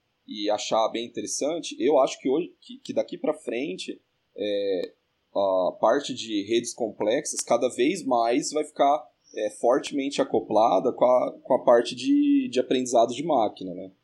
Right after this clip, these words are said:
Que é inteligência artificial, aprendizado de máquina. Então seria interessante também, é, buscar alguma coisa nesse sentido de aprendizado de máquina. E você não precisa ser um, um super programador, ou às vezes nem mesmo saber programar, mas precisa,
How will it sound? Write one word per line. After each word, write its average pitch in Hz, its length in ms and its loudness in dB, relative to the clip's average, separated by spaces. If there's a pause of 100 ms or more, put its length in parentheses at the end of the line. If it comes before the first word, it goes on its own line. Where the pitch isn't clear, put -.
(440)
Que - 140 -4
é 92 180 0
inteligência 98 520 -6
artificial, 107 480 0
aprendizado 95 420 -4
de 120 80 -10
máquina. 113 300 -2
Então 113 120 -4
seria 156 220 -2
interessante 160 560 -4
também, 156 420 -2 (400)
é, 107 340 0
buscar 127 380 0
alguma 160 380 2
coisa 143 340 2
nesse 139 300 0
sentido 123 480 -4
de - 80 -2
aprendizado 113 520 0
de 107 120 -12
máquina. 92 420 -6 (380)
E 131 80 -2
você 165 200 0
não 208 80 -2
precisa 285 240 -2
ser 214 180 2
um, 127 640 -4 (600)
um 104 80 -16
super - 480 -4
programador, 110 960 2
ou 117 200 2
às 110 120 -2
vezes 143 180 -6
nem 165 200 -6
mesmo 180 240 -6
saber 147 280 0
programar, 123 480 0
mas 123 160 -4
precisa, 139 320 -6